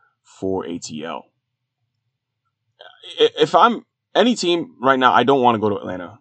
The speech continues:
Th-, that's a, that's not a fun series for anyone. Let's head to New York, where the Yankees and Red Sox play. So the Red Sox ended up winning the first game of the series. This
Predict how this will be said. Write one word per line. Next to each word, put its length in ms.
Th-, 100
that's 200
a, 60
that's 200
not 160
a 20
fun 160
series 360
for 120
anyone. 300
Let's 200
head 220
to 140
New 120
York, 320
where 240
the 80
Yankees 460
and 200
Red 180
Sox 240
play. 300
So 480
the 100
Red 160
Sox 260
ended 220
up 80
winning 260
the 80
first 240
game 240
of 80
the 80
series. 240
This 160